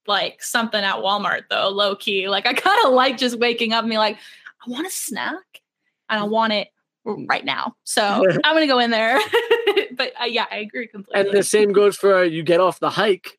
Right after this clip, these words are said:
Speaker 2: right? And you wanna make a snack, you can make it right now. You don't have to wait the
Speaker 1: Yes.
Speaker 2: twenty-five minutes to an hour to get home. You know, you could just make something in the van, you know?
Speaker 1: Yeah.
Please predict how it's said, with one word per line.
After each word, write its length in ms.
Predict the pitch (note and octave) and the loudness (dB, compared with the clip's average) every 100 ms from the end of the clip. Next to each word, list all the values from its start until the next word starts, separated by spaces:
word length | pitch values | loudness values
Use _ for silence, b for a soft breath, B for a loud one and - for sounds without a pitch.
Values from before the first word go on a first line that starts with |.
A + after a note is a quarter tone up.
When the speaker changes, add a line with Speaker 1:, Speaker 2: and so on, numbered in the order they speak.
| _ | _
Speaker 2:
right? 300 | D3+ D3+ F#3+ - _ | -2 0 0 -4 _
And 420 | - D3+ D3+ D3+ - | -2 0 0 -4 -8
you 200 | - D3+ | -8 -4
wanna 240 | D#3+ E3+ D#3+ | 0 2 2
make 200 | E3+ D#3+ | 0 0
a 60 | |
snack, 480 | D3 E3 F3 F3+ D3 | -2 -2 -2 -2 -4
you 160 | D#3+ D3 | -8 -6
can 140 | D#3 | -2
make 160 | D3+ C#3+ | 0 0
it 140 | C#3+ - | -2 -2
right 240 | C#3 C#3+ | 0 0
now. 260 | C3 D3 A2 | 0 -2 -2
You 100 | B2 | -2
don't 120 | D3+ | 0
have 120 | D3 D3 | 0 0
to 60 | |
wait 280 | C3+ B3 D#3 - | -4 -2 -2 0
the 60 | D3+ | 0
Speaker 1:
Yes. 280 | C#3 C3+ | 2 0
Speaker 2:
twenty-five 520 | C3 D#3+ D#3+ C#3+ D#3 D3+ | -2 -2 0 2 2 2
minutes 360 | D#3 D3+ C#3 | 0 0 -2
to 120 | - C#3+ | -2 0
an 60 | |
hour 260 | C#3 D3+ C#3+ | 0 0 0
to 60 | |
get 180 | C3 C3+ | 0 -4
home. 500 | - D#3 D3+ C#3+ C#3+ - b b - | -4 -2 -2 -2 -6 -14 b b -2
You 100 | D#3+ | 2
know, 140 | D#3 | 4
you 140 | C#3+ C#3+ | 2 0
could 120 | C#3+ | -2
just 240 | C#3+ C3 | -2 -2
make 360 | - B2 B2 B2 | -6 -4 -2 -2
something 280 | - D#3 E3+ | -4 -2 -2
in 60 | |
the 80 | F3+ | 0
van, 360 | E3+ G#3 F#3+ - _ - | 2 0 -2 -8 _ -10
you 140 | C3 | -6
know? 240 | B2+ C3 D3 | -2 -2 -2
Speaker 1:
Yeah. 300 | G#3+ G3+ G3+ | -4 -4 -4